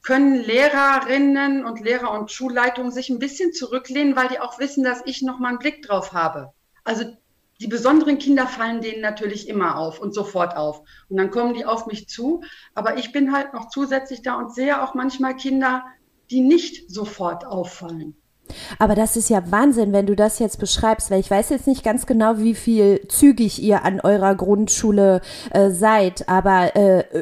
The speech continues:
Speaker 2: volle Klassen, viele Kinder, wie schaffst du das,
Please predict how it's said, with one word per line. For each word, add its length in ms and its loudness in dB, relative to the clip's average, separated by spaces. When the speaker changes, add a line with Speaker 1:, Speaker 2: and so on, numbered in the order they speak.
Speaker 2:
volle 420 6
Klassen, 680 2
viele 460 6
Kinder, 560 4
wie 120 2
schaffst 460 2
du 80 2
das, 300 4